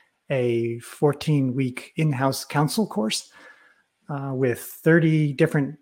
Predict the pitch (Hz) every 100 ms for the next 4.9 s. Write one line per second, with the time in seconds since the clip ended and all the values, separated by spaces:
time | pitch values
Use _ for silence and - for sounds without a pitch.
0 | - - 156 175 - 156 147 139 - 135
1 | 131 127 123 160 - 151 139 135 147 160
2 | 139 139 131 - - 147 143 156 - 147
3 | 143 135 131 139 147 151 151 139 139 -
4 | 143 135 - - 135 127 - -